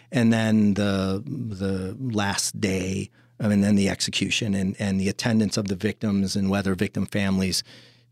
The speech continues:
said anything, whether they had any comment about, um, about the experience.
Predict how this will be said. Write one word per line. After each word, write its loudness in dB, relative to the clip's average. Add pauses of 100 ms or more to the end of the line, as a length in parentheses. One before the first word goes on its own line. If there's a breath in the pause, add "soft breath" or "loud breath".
(220)
said 2
anything, 0
whether 0
they 2
had 0
any 4
comment 0
about, -2 (180)
um, 0
about -2
the -2
experience. -4